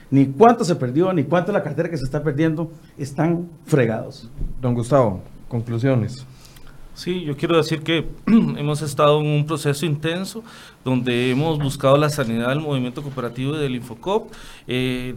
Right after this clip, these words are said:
Speaker 3: las, eh, la, la intervención ha sido un proceso necesario y ha sido un proceso exitoso. Eh, nosotros logramos, eh,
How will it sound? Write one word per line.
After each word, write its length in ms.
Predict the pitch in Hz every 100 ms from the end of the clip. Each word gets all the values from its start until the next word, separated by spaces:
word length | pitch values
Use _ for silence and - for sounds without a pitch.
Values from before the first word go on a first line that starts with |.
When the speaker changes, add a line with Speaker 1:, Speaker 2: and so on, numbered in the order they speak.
| 120
Speaker 3:
las, 440 | 131 127 120 -
eh, 240 | 131 123 113
la, 220 | 127 127 127 113
la 520 | 113 123 120 113 117
intervención 520 | 120 117 131 123 135 139
ha 60 |
sido 160 | 143 156
un 80 | 151
proceso 340 | 147 147 143
necesario 640 | 120 110 113 151 165 226 240 - - -
y 60 |
ha 40 | 127
sido 180 | 143
un 80 | 143
proceso 420 | 139 139 143 139
exitoso. 640 | 139 - 127 - 180 185 247 - - -
Eh, 180 | 117 127
nosotros 380 | 123 120 131 143
logramos, 520 | 139 135 131 160 156 139
eh, 440 | 131 123 123 117